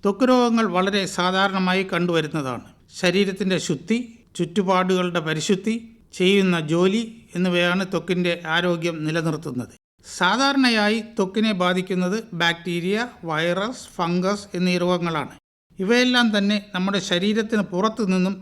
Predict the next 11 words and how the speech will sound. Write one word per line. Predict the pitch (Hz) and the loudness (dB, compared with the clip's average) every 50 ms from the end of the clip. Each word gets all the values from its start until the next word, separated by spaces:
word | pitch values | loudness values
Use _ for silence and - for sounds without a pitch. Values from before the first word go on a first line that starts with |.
| - - | -6 -6
ത്വക്കിൽ | 185 175 175 - 214 202 202 | -6 -4 -2 -2 -2 -2 -2
പ്രവേശിച്ച് | - 170 180 185 175 180 - 175 - - 220 208 - - | -4 -2 0 -2 -2 -2 -6 -8 -6 -6 -6 -6 -4 -2
രോഗങ്ങൾ | 175 175 180 180 175 180 180 170 156 160 | 0 0 0 0 0 0 -2 -2 -2 -2
ഉണ്ടാക്കുന്നവയാണ്. | 170 170 170 165 170 170 160 156 151 151 156 151 135 104 - - _ _ _ _ _ _ - 202 | -2 -2 -2 -2 -4 -6 -4 -4 -2 -2 -2 -4 -4 -6 -10 -18 _ _ _ _ _ _ -4 0
ഇതെല്ലാം | 202 247 247 247 247 247 247 214 | 2 4 4 4 6 4 4 4
തന്നെ | 226 214 208 214 214 190 165 - | 4 4 4 4 2 0 -4 -4
ശരിയായ | - 196 185 196 214 220 220 233 233 214 190 180 | -2 0 2 2 2 4 4 4 4 4 2 2
മരുന്നുകൾ | 185 185 196 202 214 214 208 214 208 190 | 2 2 4 4 4 4 4 4 2 2
കൊണ്ട് | 185 190 190 190 180 - - - - | 2 0 0 -2 -6 -10 -14 -10 -4
ചികിത്സിച്ച് | - 185 180 214 202 196 - 202 180 - 202 - - - 180 | -2 0 2 2 2 0 -2 -4 -4 -4 -6 -6 -6 -4 -4
മാറ്റാവുന്നവയാണ്. | 175 180 180 185 190 190 180 180 180 170 160 156 151 139 117 107 | -4 -2 0 0 2 2 2 2 0 0 -2 -2 -2 -2 -4 -6